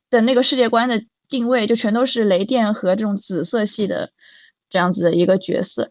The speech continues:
然后，哎，那天我还就是给我推了一个视频，然后我点开看，说就是喜欢雷神的这个，呃，受众群的一个调查，发现喜欢雷神的大部分都是高收入的男性 <laughs> 受众。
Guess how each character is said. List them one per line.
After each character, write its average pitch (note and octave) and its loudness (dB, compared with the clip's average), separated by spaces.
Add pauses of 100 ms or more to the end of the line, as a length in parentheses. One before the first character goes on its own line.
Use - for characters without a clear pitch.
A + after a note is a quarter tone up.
(120)
然 B3+ 4
后， D4+ 4
哎， - -2 (100)
那 F4 2
天 D4+ 4
我 A#3+ 4
还 A3+ 0
就 C4+ 2
是 A3+ 4
给 A#3+ 4
我 A#3+ 4
推 B3+ 2
了 B3 4
一 G#3 4
个 A3+ 0
视 A#3 0
频， G3 -6
然 A3 0
后 B3 4
我 B3 4
点 G#3 0
开 G#3 2
看， G#3 0 (300)
说 A#3+ 4 (200)
就 C4 4
是 B3 6
喜 A3+ 0
欢 C#4 4
雷 A#3 4
神 A#3 2
的 A3+ 4
这 B3 0
个， G3+ 2 (160)
呃， F#3+ 2
受 C#4+ 2
众 B3+ 2
群 G3+ -2 (220)
的 B3 2
一 A#3+ 2
个 B3+ 4
调 B3+ 2
查， G3+ 0
发 A#3 0
现 A#3 0
喜 A#3+ -2
欢 B3+ 4
雷 A#3 6
神 B3+ -2
的 A#3+ 0
大 B3+ 0
部 A#3+ -4
分 A#3 2
都 A#3 4
是 A3+ 0
高 C#4 4
收 C4 4
入 B3+ 2
的 E3+ 0 (280)
男 G#3 2
性 C4 2 (260)
<laughs> - -12
受 B3+ 0
众。 C#4 0